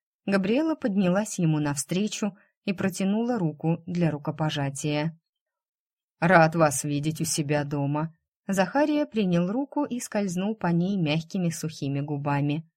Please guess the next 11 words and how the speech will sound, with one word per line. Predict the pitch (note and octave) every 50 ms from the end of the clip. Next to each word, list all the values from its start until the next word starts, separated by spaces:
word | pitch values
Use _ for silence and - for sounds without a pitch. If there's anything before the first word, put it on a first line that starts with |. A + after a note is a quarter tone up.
| _ _ _ _ _ _ _ _ _
"Спасибо | - - - G#3 G3+ - - G3+ F3+ E3+
за | E3 E3+ F3
приглашение, | E3+ - F3+ E3 E3 E3 E3 - - D#3+ D#3 D#3 D#3 D#3 E3 E3
мистер | E3+ E3 E3+ E3+ - - F#3 F3+
Денвер. | E3+ E3+ F3 F3 F3+ F3 F#3 F#3 E3+ - _ _ _ _ _
Я | - A#3 G#3+ A3 G#3
рада | F#3+ F#3+ F#3 G#3+ A3 C4+
быть | A#3+ F3+ D3+ C#3+ C#3+
здесь", | D3 D3+ D3 D3 D3 D3+ D#3+ - - - _ _ _ _ _ _ _
ответила | - E3+ E3 D3+ D3+ C#3+ B2+ - D#3 D3+ D3 D3+ D3+
она. | D#3 D#3 D#3 D#3 D3 C#3+ C#3+ C#3+